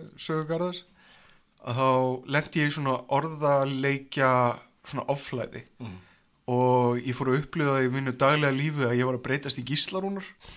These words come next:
Speaker 1: Bara svona, svona alltaf að sjá orðaleiki alls staðar.
Speaker 2: Ég held að það hafi smitast inn í hefnenduna á sínum tíma.
Speaker 1: Já, það gæti hugsast.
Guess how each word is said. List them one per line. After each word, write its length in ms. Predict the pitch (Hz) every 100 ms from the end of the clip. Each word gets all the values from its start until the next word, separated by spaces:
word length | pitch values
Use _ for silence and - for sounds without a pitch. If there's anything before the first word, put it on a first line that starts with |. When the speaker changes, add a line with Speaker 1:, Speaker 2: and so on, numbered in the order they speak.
| - _ _ _ _ _ _ _ -
Speaker 1:
Bara 120 | 139
svona, 220 | 151 135 135
svona 260 | - 143 127
alltaf 400 | - 151 - 170
að 60 | 170
sjá 60 | 175
orðaleiki 500 | 160 170 175 175 175
alls 160 | 175 180
staðar. 220 | 180 180
Speaker 2:
Ég 80 | 113
held 220 | 151 196
að 100 | 131
það 100 | 156
hafi 140 | 160 120
smitast 380 | 151 160 127 -
inn 80 | 113
í 80 |
hefnenduna 440 | 135 139 104 98 90
á 40 |
sínum 180 | 107 90
tíma. 260 | - 123 - _ _
Speaker 1:
Já, 180 | 120 120 123 123
það 140 | 139 143
gæti 220 | 151 151
hugsast. 360 | 160 135 -